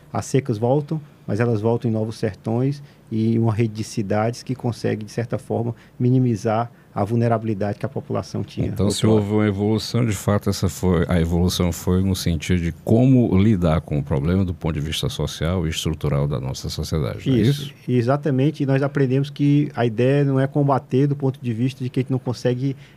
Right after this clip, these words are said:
Speaker 1: eliminar esse evento natural, mas que a sociedade tem que se adaptar.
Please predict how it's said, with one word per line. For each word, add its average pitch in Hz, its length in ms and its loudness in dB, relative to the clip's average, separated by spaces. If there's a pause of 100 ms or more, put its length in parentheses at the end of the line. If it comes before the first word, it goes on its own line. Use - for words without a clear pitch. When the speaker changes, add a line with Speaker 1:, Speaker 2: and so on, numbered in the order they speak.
Speaker 1:
eliminar 123 680 2 (340)
esse 123 260 -2
evento 117 360 0
natural, 117 520 0 (320)
mas - 140 -2
que - 80 -4
a 120 60 0
sociedade 117 460 -2
tem 120 120 -4
que - 80 -10
se - 80 -4
adaptar. 123 540 -6